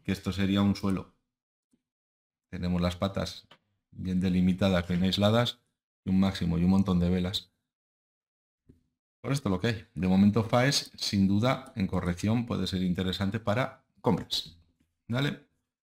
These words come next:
Venga, con esto terminamos la primera parte de las acciones de este ibex Medium.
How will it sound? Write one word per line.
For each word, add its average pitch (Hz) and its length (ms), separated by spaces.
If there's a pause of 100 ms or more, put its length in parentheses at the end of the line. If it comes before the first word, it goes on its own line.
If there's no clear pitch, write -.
(280)
Venga, 107 240
con 101 160
esto 90 160
terminamos 95 440
la 90 100
primera 104 320
parte 104 220
de 95 40
las 95 140
acciones 98 400
de 101 80
este 95 360
ibex 98 280
Medium. 165 500